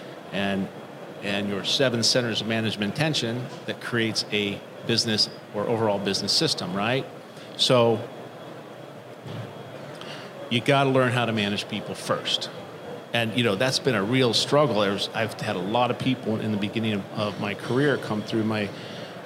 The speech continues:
doors that I didn't hang on to because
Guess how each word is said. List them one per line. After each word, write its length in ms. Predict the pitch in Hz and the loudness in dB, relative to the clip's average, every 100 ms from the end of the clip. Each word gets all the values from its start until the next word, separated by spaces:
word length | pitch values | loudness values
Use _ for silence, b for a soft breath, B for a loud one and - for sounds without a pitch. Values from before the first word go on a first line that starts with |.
| - | -2
doors 540 | 120 139 147 117 117 - | 2 6 6 6 2 0
that 220 | 110 104 - - - - - | 0 -2 -6 -12 -12 -10 -2
I 120 | 113 | 2
didn't 160 | 127 110 | 2 0
hang 240 | 123 117 | -2 -2
on 240 | 123 139 123 | -2 -2 -4
to 160 | 117 | -6
because 680 | 98 107 - 104 95 - - | -6 -6 -6 -4 0 0 -2